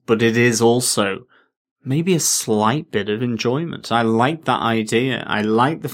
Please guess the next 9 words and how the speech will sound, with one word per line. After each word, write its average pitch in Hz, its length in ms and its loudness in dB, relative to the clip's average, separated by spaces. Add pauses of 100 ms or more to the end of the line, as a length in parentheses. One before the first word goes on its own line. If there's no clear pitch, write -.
(100)
fact - 280 -4
that, 107 200 -2 (400)
um, 107 360 -4
it, 143 180 0 (800)
I 117 60 0
like 135 240 4
the 170 80 -8
fact - 300 -4
that 113 260 0